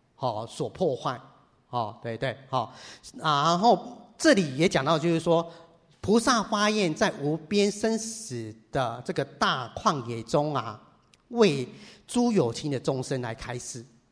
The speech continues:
哦，让他们能够什么？离一切烦恼冤敌，哦，普为一切有情的众生来怎么样？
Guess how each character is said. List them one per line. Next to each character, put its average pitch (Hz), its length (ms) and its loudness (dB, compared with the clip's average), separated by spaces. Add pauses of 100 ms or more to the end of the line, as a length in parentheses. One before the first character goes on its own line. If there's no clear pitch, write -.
(160)
哦， 120 440 0 (220)
让 196 160 4
他 196 160 2
们 170 160 0
能 143 100 -2
够 170 120 2
什 131 120 -6
么？ 117 140 -6
离 135 180 -8
一 180 80 -2
切 - 320 0 (100)
烦 120 220 -4
恼 117 220 -4
冤 135 280 -4
敌， 117 280 -12 (180)
哦， 117 160 -2
普 123 240 -6
为 185 140 2
一 143 120 -8
切 - 220 -2
有 123 320 -4
情 135 160 -6
的 131 100 -2
众 131 220 -2
生 120 160 -4
来 113 100 -8
怎 107 120 -10
么 110 100 -8
样？ 123 180 -2